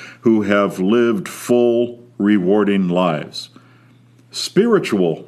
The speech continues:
blindness, on the other hand, is always an unmitigated disaster. It is clear that Jesus also cures Bartimaeus of this more injurious form of blindness.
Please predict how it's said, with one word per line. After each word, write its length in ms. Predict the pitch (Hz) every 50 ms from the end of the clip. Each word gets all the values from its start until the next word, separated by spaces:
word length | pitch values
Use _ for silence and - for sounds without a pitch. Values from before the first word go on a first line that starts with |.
| -
blindness, 560 | - 95 90 87 87 82 82 82 82 80 - 101
on 140 | 90 87
the 120 | 85 87 87
other 180 | 82 90 85
hand, 360 | 82 87 85 85 85 82 80 - - - - - - - - _ _
is 340 | 107 107 107 107 101 - 101
always 680 | 104 110 113 113 113 117 110 107 104 104 104 101 90 98
an 260 | 92 92 90 90 92
unmitigated 800 | 85 104 104 101 101 98 104 101 101 87 98 95 90 90 87 82
disaster. 800 | 92 90 85 95 113 120 123 110 - - - 82 78 - - - - _ _ _ - - _ _ _ _ _ _ _ _ _ _ _ _ _ _
It 100 | 143 139
is 140 | 135 - -
clear 420 | - - 175 202 190 175 165 156
that 340 | - 123 120 120 120 120 113
Jesus 760 | - - 147 170 175 160 - 123 110 107 - - - - - - -
also 640 | 139 151 202 185 - - - 117 101 92 90 90
cures 520 | - - - 117 101 92 87 87 87 85 -
Bartimaeus 960 | - - 98 90 90 90 90 85 90 90 87 87 92 104 - - - - -
of 400 | - 131 117 110 101 95 95 101
this 540 | 131 139 135 135 - - - - - -
more 500 | 110 107 117 123 131 135 131 127 123 120
injurious 1000 | - 135 123 113 110 104 92 87 90 117 147 165 156 127 104 95 87 - - -
form 440 | - - - 101 95 92 87 85 85
of 160 | 85 82 -
blindness. 600 | 92 90 87 85 82 82 80 80 78 - - -